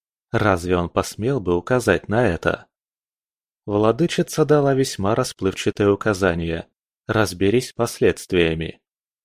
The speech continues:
Ну, она и разбиралась. "Я сообщил президенту Америки", —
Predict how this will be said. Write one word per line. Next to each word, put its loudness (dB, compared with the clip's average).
Ну, -2
она 0
и 4
разбиралась. 0
"Я 0
сообщил 0
президенту 0
Америки", — -2